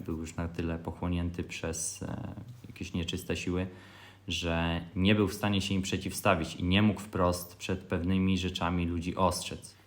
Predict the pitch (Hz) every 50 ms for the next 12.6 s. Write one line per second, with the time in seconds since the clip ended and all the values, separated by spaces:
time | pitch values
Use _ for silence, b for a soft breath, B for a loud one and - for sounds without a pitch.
0 | B B - 92 85 - 113 127 123 110 98 85 - - 95 87 85 - - -
1 | 85 85 92 95 92 - - 85 - - - - 95 85 80 78 82 80 87 101
2 | 101 95 - - - 95 95 - - 113 113 107 - - - 107 104 98 95 90
3 | 95 110 98 - - - - - 98 98 98 98 101 98 95 - 95 92 90 87
4 | 85 87 - - 101 98 95 92 95 98 101 101 - - - 98 95 95 95 98
5 | 92 95 98 92 - - - 95 90 82 - - - - - - - - 85 85
6 | - - 92 90 87 - 92 90 78 73 90 95 95 98 98 98 95 98 120 120
7 | 139 147 151 - - 135 135 135 143 135 123 127 123 123 120 113 120 127 117 131
8 | 135 139 139 135 123 131 117 110 110 - - 147 156 160 156 147 156 - 131 127
9 | - - 165 165 - - - 156 143 139 131 127 - - - 139 135 135 131 123
10 | 98 92 87 90 90 95 98 - - - 107 95 98 101 101 101 104 101 98 -
11 | - - - - - 117 101 107 107 107 123 123 123 120 120 - 117 104 - -
12 | 113 95 87 - - - - 92 98 107 117 120